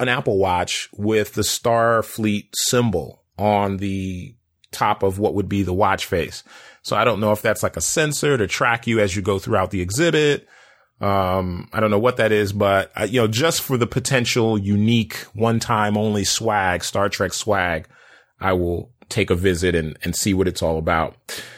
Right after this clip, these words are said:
Um, another event that will be here in New York, uh, in September, right before the anniversary, uh, at the Javits Center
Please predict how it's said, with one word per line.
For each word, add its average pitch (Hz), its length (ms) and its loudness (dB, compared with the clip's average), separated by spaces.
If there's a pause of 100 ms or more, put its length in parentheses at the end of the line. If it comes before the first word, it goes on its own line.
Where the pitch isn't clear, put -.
(200)
Um, 120 600 0
another 175 840 0
event 113 460 0
that 110 160 0
will 107 180 2
be 104 460 0
here 127 260 0
in 110 120 0
New 110 80 2
York, 101 540 0
uh, 95 220 0
in 123 160 0
September, 113 720 0
right 107 240 -2
before 107 380 0
the 101 160 0
anniversary, 101 840 0
uh, 101 420 2
at 101 100 -2
the 104 80 2
Javits 113 420 0
Center 92 380 2